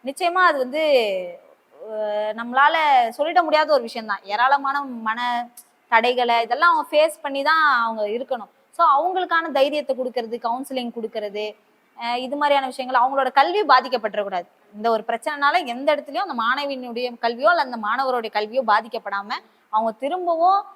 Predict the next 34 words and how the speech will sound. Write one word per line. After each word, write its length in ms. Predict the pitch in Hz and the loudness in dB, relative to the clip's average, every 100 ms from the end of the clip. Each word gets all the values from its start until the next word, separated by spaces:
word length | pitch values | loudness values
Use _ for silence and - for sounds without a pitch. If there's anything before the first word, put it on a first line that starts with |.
| _ | _
இந்த 140 | 226 226 | -10 -6
சமூகத்தை 560 | - 240 339 349 330 330 | -2 0 0 -2 2 0
நம்பணும் 580 | 320 254 285 302 294 277 190 - _ _ _ | 4 2 6 6 6 0 -2 -10 _ _ _
அப்படின்னு 380 | 180 226 220 294 | -8 -6 -4 -6
சொன்னா 240 | 285 269 330 330 | -4 2 6 8
அதை 220 | 240 254 269 | 8 6 2
வந்து, 320 | 254 262 339 339 294 233 190 175 _ _ _ _ _ | -2 -2 0 2 2 2 0 -8 _ _ _ _ _
அஹ், 400 | 214 214 214 214 | -12 -6 -6 -6
நம்ம 160 | 214 269 | -4 -2
கையில 260 | 294 285 285 | 2 4 4
தான் 160 | 294 269 | 2 0
இருக்குது. 280 | 233 226 220 _ _ - | -4 -8 -12 _ _ -18
ஏன்னா 120 | 233 | -8
நம்ம 220 | 233 254 | -6 -6
இன்னைக்கு 220 | 269 247 240 | -6 -6 4
பாருங்க 300 | 262 294 294 | 6 6 0
நியூஸஸ் 420 | 262 277 285 269 | -6 -6 -10 -10
எல்லாம் 220 | 285 311 | -6 -4
எப்படி 220 | 262 254 | -4 -4
எல்லாம் 220 | 330 339 339 | -2 0 2
போட்டுக்கிட்டு 360 | 294 277 226 | 0 0 -6
இருக்கோன்ட்டு. 340 | 214 220 220 180 | -8 -10 -12 -16
அப்ப 160 | - - | -10 0
அது 140 | 285 277 | 0 0
அந்த 240 | 254 277 285 | -4 -6 -4
மாணவர்களுக்கு 540 | 285 339 339 320 320 | -2 -2 -2 -4 -8
என்ன 120 | 294 | -8
மாதிரியான, 360 | 302 294 285 285 302 254 _ _ _ 226 | -8 -6 -6 -6 -10 -14 _ _ _ -14
அஹ், 500 | 226 226 220 220 220 - _ _ 233 | -10 -8 -6 -6 -10 -14 _ _ -12
ஒரு 160 | 233 233 233 226 226 | -8 -6 -6 -8 -6
பெயினை 320 | 269 330 359 | -4 -2 -2
கொடுக்கும்ன்றது 560 | 339 277 277 269 233 208 | -4 -4 -2 -2 -4 -12
இருக்கு 200 | 196 190 | -16 -14
இல்லையா? 180 | 190 | -8